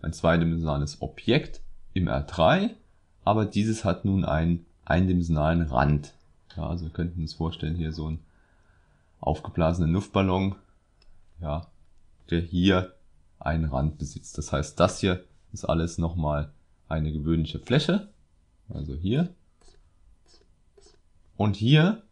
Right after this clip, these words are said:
haben wir so einen Rand gegeben. Ja, vielleicht machen wir das auch mal orange. Das hier ist der eindimensionale Rand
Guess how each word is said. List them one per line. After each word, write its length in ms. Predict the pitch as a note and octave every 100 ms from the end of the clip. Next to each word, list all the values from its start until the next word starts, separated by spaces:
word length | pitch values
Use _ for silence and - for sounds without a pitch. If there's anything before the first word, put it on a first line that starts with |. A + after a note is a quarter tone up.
| _ _ _ _ _ _ _ _ -
haben 220 | G#2 G2+
wir 80 | G2
so 240 | F#2 F2
einen 400 | A#1 C#2 D#2 D#2+ - _ _ _ _
Rand 320 | - E2 E2+
gegeben. 480 | - - G1+ E2+ - - - -
Ja, 120 | E2
vielleicht 260 | - D2+ -
machen 180 | D#2+ E2
wir 80 |
das 160 | D2 C#2+
auch 200 | - D#2+
mal 260 | D2 C#2 - - - - -
orange. 640 | F2 D#2+ D2+ G2+ C#3 C#3+ - _ _ _ _ _ _ _ - - _
Das 240 | F2+ G2+ -
hier 120 | E2+
ist 160 | D2+
der 120 | F#2 -
eindimensionale 680 | D#2+ F#2 F2+ E2+ D#2+ D#2
Rand 360 | C2 B1+ D2 E2+